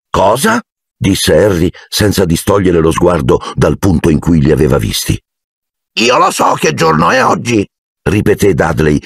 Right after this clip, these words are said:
che ormai lo aveva raggiunto. "Ma bravo", disse Harry, "finalmente hai imparato i giorni della settimana."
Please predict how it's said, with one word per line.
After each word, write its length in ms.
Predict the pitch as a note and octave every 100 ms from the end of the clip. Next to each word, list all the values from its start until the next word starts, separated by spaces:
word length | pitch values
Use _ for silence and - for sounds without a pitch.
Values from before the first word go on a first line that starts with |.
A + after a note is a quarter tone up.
| -
che 140 | - B2
ormai 380 | D#2+ F2+ E2
lo 180 | D2+ E2
aveva 240 | D2+ E2+ D2+
raggiunto. 560 | C#2 C#2+ A#1 G1+ - - _ _ _ _ _ _ -
"Ma 180 | F#3 G#3+
bravo", 500 | C4 F#3 D#2+ B1+ G#1+ _ _
disse 500 | - F2+ D#2+ E2 C#2+
Harry, 260 | C#2 A1 A#1+ - _ _
"finalmente 640 | - C#3+ C3+ D#3 G3+ - C3+
hai 80 |
imparato 420 | A#2+ A2 B2+ B2+ A#2+
i 80 |
giorni 280 | G#2+ B2+ A#2
della 200 | A2 G#2+
settimana." 640 | - B2 D#3+ D#3+ C2+ A1